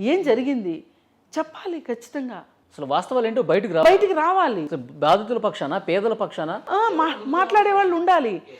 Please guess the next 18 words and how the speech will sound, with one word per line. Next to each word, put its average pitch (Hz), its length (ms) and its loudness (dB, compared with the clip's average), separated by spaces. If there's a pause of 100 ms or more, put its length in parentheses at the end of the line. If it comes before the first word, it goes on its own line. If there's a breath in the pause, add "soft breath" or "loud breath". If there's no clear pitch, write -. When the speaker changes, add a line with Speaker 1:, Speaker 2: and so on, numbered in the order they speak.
(180 loud breath)
Speaker 1:
అసలు 311 300 -4
ఆ 190 140 6
రా-, 202 340 2
ఆ 160 100 -2
ఆంధ్రప్రదేశ్ 247 720 -2
ఎట్లా 262 240 2
తయారయ్యింది 214 760 -2
అంటే, 160 400 -10 (420 loud breath)
ఉంటే 254 500 0
రాజకీయం, 226 760 0
లేదంటే 214 460 4
డబ్బు, 170 460 -2
ఆ 208 80 4
రెండు 226 260 0
తప్పితే 269 300 0
ఏమీ 240 280 2
మాట్లాడట్లే 180 640 -6
అక్కడ. 135 200 -12